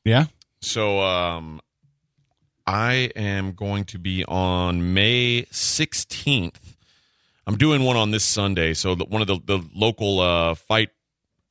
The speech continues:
Speaker 2: uh, promotion here is called Fury now. Um, and I, I'm, I'm broadcasting, I'm doing, uh, on U F C Fight Pass again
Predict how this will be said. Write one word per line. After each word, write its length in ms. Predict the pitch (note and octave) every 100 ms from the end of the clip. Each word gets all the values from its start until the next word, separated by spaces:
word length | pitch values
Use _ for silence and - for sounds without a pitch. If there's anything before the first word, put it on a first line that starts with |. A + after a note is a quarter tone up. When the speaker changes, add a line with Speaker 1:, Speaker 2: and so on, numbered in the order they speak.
| -
Speaker 2:
uh, 220 | G2 E2
promotion 500 | - F#2 E2+ E2 F2
here 200 | F2 E2+
is 100 | D#2
called 240 | - E2
Fury 540 | - - G#2+ G#2 E2+ D#2
now. 400 | D#2+ D#2 D2 D2+ _ _ _ _ _ _ -
Um, 720 | D#2 D2+ C#2+ C#2 C2 B1+ - _ _ _
and 640 | E2+ E2 D#2+ D#2+ D#2 D#2 - -
I, 160 | E2+ -
I'm, 340 | F2 F2 D#2 _
I'm 160 | E2+ E2+
broadcasting, 720 | G2 G2 G2 G#2 G2 - -
I'm 140 | F#2+
doing, 260 | F#2+ G#2 G2 -
uh, 280 | F#2 F2 F2
on 140 | G2
U 100 | G#2+
F 80 | A2+
C 140 | - A2
Fight 260 | A#2+ A2+
Pass 240 | G2 E2+ F2+
again 380 | E2 D2+ D#2+